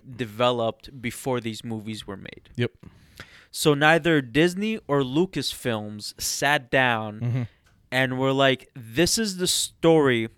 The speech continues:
Speaker 1: that we wanna tell
Speaker 2: Mm-hmm.
Speaker 1: to end this saga."
Speaker 2: Yeah.
Speaker 1: And these are the plot points for every movie that we wanna tell.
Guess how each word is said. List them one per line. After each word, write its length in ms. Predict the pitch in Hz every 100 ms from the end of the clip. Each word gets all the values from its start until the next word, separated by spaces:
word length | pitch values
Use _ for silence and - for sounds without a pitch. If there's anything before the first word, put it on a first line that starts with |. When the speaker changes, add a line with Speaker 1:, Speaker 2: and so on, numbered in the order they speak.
| 123
Speaker 1:
that 180 | 127
we 120 | 113 127
wanna 280 | 135 131
tell 460 | 123 - 127 151 180 _ _
Speaker 2:
Mm-hmm. 60 | 120
Speaker 1:
to 200 | 123 139 -
end 280 | 123 135 127
this 160 | 127 117
saga." 640 | - 123 120 131 175 226 -
Speaker 2:
Yeah. 200 | 120 104 - _ _ _ _
Speaker 1:
And 240 | 127 127 123
these 220 | 160 151
are 80 | 156
the 140 | 135
plot 420 | - 139 139 -
points 560 | - 123 107 104 - -
for 240 | - 135 -
every 260 | 131 117
movie 320 | 120 123 110 113
that 220 | 107 78
we 100 | 107
wanna 220 | 104 95
tell. 240 | - -